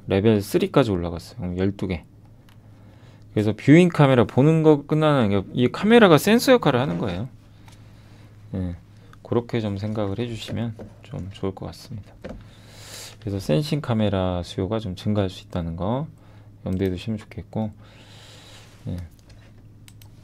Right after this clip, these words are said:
그리고 시장도 뭐 커지고 있고, 주로 또 삼성전기 세코닉스가 이런 카메라 만드는데 거기에도 납품을 이천십오 년부터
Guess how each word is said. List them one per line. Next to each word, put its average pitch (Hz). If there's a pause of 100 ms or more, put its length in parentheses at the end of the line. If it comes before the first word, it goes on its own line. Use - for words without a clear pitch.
(1000)
그리고 110
시장도 165
뭐 95
커지고 147
있고, 98 (140)
주로 135
또 117
삼성전기 185
세코닉스가 160
이런 92
카메라 151
만드는데 90
거기에도 104
납품을 95
이천십오 95
년부터 104